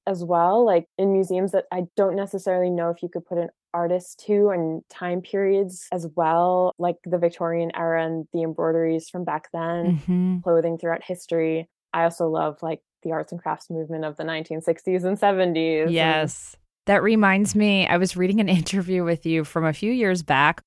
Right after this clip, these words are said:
Speaker 2: but someone asked how you describe your aesthetic, and you said,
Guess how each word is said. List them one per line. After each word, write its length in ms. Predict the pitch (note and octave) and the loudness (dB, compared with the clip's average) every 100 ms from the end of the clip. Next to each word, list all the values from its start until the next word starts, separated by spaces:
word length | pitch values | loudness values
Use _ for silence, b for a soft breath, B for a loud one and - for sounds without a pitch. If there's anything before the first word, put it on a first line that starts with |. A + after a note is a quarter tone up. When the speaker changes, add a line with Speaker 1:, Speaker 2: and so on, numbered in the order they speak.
| - | 2
Speaker 2:
but 160 | F#3 | 2
someone 260 | - F3+ F3+ | 4 2 4
asked 480 | - E3+ E3+ - - | 4 4 2 -2 0
how 120 | F3 | 2
you 160 | E3+ E3 | 4 2
describe 400 | D#3+ - D#3 D#3 | 0 2 0 0
your 340 | C#3+ C#3+ E3 | -2 2 2
aesthetic, 640 | A3+ - - B3+ C4 C#4 - - | 2 0 0 2 2 -2 -6 0
and 180 | F3 F3 | 2 4
you 120 | E3 | 2
said, 440 | D3+ - D3+ D#3 | 0 0 0 0